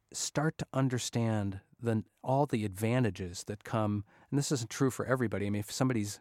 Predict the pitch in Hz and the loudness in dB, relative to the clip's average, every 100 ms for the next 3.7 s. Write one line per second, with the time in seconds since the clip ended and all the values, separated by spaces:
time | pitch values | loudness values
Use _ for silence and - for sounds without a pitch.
0 | _ - 135 123 92 113 117 107 104 104 | _ -4 0 0 0 -2 0 0 0 -2
1 | 98 95 - 110 104 95 113 - _ - | -4 -4 0 2 0 -2 -4 -6 _ -20
2 | - - - - 165 165 196 175 147 120 | -20 -20 -14 0 4 4 2 0 0 0
3 | - 123 113 104 - 113 | 0 2 2 0 2 2